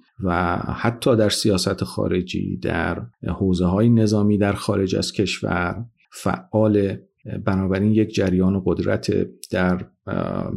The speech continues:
چهره‌های، اه، در واقع سپاهی در مجلس حضور دارن. مثلاً چند سال پیش این آقای اسماعیل کوثری نماینده مجلس بود، بعد در دوره قبل که نماینده نبود، خب یونیفرم سپاهی پوشید، برگشت به،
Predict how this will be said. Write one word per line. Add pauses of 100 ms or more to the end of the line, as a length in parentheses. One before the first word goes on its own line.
چهره‌های،
اه، (840)
در
واقع
سپاهی
در
مجلس
حضور
دارن.
مثلاً
چند
سال
پیش
این
آقای (240)
اسماعیل
کوثری
نماینده
مجلس
بود،
بعد (180)
در
دوره
قبل
که
نماینده
نبود، (160)
خب (140)
یونیفرم
سپاهی
پوشید،
برگشت
به،